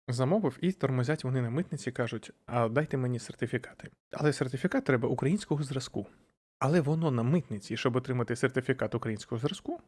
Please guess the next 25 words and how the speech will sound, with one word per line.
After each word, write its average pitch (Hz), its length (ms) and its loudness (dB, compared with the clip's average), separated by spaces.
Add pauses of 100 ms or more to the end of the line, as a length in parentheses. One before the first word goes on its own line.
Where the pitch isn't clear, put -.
(120)
воно 160 280 0
має 123 240 -2
заїхати - 540 -2
всередину, 160 680 0
<laughs> - 120 -18
і 139 80 4
людина 135 360 2
робить 123 240 -2
сертифікат. 127 640 -4
А 120 40 0
там 226 240 0
людина 214 280 2
максимально 170 420 0
в 113 40 -2
білу 104 200 -2
працювала. 113 500 -6 (400)
Тобто 123 180 -4
у - 20 0
нього 156 200 4
навіть 147 200 2
була 139 200 6
ліцензія 120 600 0 (420)
на 123 120 2
продаж 143 300 0
фейерверків. 120 540 0